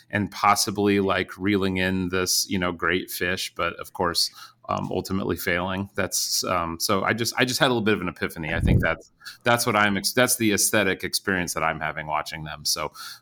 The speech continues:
um, listeners of Cardinals Off, they do with that as you will. Uh, <laughs> moving on. Um,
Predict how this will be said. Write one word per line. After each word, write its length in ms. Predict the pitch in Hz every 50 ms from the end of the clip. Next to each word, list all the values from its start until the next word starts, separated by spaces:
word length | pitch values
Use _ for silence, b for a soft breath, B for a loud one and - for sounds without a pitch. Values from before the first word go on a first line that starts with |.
| B -
um, 320 | - 101 95 87 - - _ _ _
listeners 420 | - 131 143 135 139 127 120 92 98
of 80 | 90
Cardinals 300 | - - 107 90 90 87
Off, 260 | 92 87 82 - -
they 140 | - 90 85
do 200 | 80 87 87 85
with 120 | 85 82 -
that 180 | - - -
as 160 | - - -
you 120 | 85 85 -
will. 320 | 82 - - - - - B B B B B B B B -
Uh, 340 | 123 123 113 104 101 95 - - - - - 113 - - - -
<laughs> 1600 | 135 135 - - 127 - - - 143 131 - 185 - - - 202 - - _ _ _ - - - - - - - - - - -
moving 380 | 175 180 196 190 185 143 143
on. 340 | 135 127 117 90 - - - - B B B B B -
Um, 340 | 147 143 123 117 113 107 110